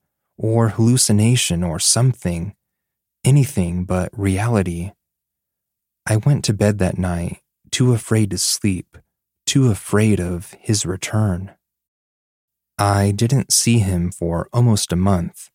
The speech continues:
but I began to see lots of shadow people. Everyone in my family was seeing them also. Something even began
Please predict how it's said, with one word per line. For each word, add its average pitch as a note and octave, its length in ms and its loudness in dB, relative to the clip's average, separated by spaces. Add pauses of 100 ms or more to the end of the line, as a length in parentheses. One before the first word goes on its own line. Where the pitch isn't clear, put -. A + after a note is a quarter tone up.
(680)
but G#2+ 460 0 (160)
I A2 140 -2
began B2+ 460 0
to G2+ 100 -4
see F#2 340 -2
lots A#2 480 0
of F#2+ 140 -2
shadow F#2+ 400 -2
people. F#2 640 -8 (960)
Everyone B2 440 2
in A2+ 60 4
my F2+ 160 2
family G2+ 560 0
was F2 360 -2
seeing G#2 360 2
them F#2 160 0
also. F#2+ 640 -4 (760)
Something G#2+ 600 2
even G2 260 2
began F#2 460 0